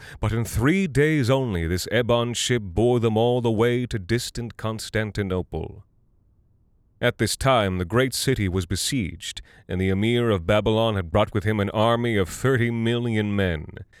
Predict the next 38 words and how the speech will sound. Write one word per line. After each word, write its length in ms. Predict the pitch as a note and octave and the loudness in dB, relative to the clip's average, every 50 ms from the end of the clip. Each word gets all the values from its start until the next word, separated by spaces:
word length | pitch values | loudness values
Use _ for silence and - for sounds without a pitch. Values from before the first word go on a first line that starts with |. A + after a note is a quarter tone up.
| - - - _ - | -20 -20 -20 _ -8
Their 140 | - F2+ - | -6 -6 -2
pavilions 580 | - F#2 F2 G2+ G#2+ G#2+ A2 G2+ G#2 G2+ G2+ | -2 0 2 2 2 2 0 0 -2 -4 -4
spread 320 | - - - - A2+ G#2 G#2 | -6 -6 -4 -2 -2 0 0
as 100 | G2+ - | -2 -4
far 440 | - - A2 G#2+ G#2+ A2 A2+ A2 G#2+ | -2 0 2 2 2 2 2 0 0
as 100 | F#2+ F2 | -2 0
the 80 | G2 | -2
white 280 | F#2 F2+ F#2 G#2+ G#2+ - | 0 0 0 0 0 0
horizon, 720 | - A2+ G#2 F#2+ F#2+ F#2+ F#2 F2+ E2 D#2 D#2+ D2+ - - - _ - - - - - | -2 0 0 2 2 2 0 -2 -4 -6 -8 -10 -12 -12 -16 _ -18 -20 -20 -16 -8
and 180 | - F#2 F#2 F#2+ | -4 -2 2 2
those 340 | G2 G#2+ A2+ A2+ G2+ - | 2 2 2 0 -2 -4
inside 300 | F#2+ F2+ - - G#2 G2 | -4 -6 -2 0 0 0
the 80 | F#2+ F2+ | 0 -2
city 380 | - - A2+ G2+ F2 E2 D#2 D2+ | -2 0 0 0 0 -2 -4 -2
were 160 | D2+ E2 D#2+ | -2 -2 -4
sore 480 | - - - - G#2+ A2 G2+ E2 D2+ | -4 -4 -2 0 2 2 2 2 0
oppressed. 760 | D2+ C#2+ - - - F2+ D2 C#2 - - - - - - - - _ _ _ _ _ _ _ _ _ _ - | -2 -4 -4 -2 -2 -2 -2 -2 -6 -12 -16 -16 -16 -18 -20 -20 _ _ _ _ _ _ _ _ _ _ -4
Yet 320 | E2+ F2 G2 G2 - - | 0 0 0 0 0 -2
when 120 | - F#2 F#2 | -4 -2 -2
the 80 | F#2 | -2
purple-sailed 840 | - - - A2+ A2 - - G#2 F#2+ - - A2 G#2+ G#2+ G#2 G#2+ - | -2 -2 -2 -2 0 0 -2 -4 -4 -2 -2 0 0 0 0 -2 -4
ship 380 | - - A#2 A2 - - - | -4 -2 -2 -2 -2 -4 -6
winged 420 | F#2+ F#2 G#2 A#2 A#2+ A2+ F#2+ F2+ E2 | -2 0 0 0 0 -4 -6 -2 0
down 320 | G#2+ G#2+ A2 A2 A2 A2 | 0 2 2 2 0 0
into 180 | G#2+ G2+ G2 G2+ | -2 -2 -2 0
the 140 | F#2 F#2+ | 0 0
harbor, 540 | F2+ G2 G2+ G2 F#2+ F2+ D#2 E2+ D#2 D#2 - - - - - - | 2 2 2 2 2 0 -2 -4 -6 -6 -8 -12 -18 -20 -16 -6
the 180 | - F#2+ G2+ A2+ | -2 2 2 2
Emperor 340 | A#2 B2 A2 G#2+ A#2 A#2+ | 2 0 0 0 2 2
of 120 | A#2 G#2+ G2+ | 2 0 0
the 40 | G#2+ | -4
Greeks 400 | F2+ G2 G#2 A#2 A#2+ - - - | -2 -2 -2 -2 -2 -4 -6 -4
lifted 320 | A#2 B2+ C#3+ - D3+ A#2+ | -4 -4 -4 -4 -6 -4
his 200 | G#2+ B2+ A#2+ - | -4 -4 -4 -4
chin 420 | - - - C#3+ B2+ G#2 G2 F2+ | -6 -4 -2 0 0 0 -2 -4
from 160 | E2 - G#2 G2+ | -4 -4 -2 -2
his 160 | G#2 G2 - | -2 -4 -2
hand, 460 | G2+ G#2 G#2 F#2+ F2 E2 D#2+ E2+ E2+ | -2 0 0 0 0 -2 -6 -10 -12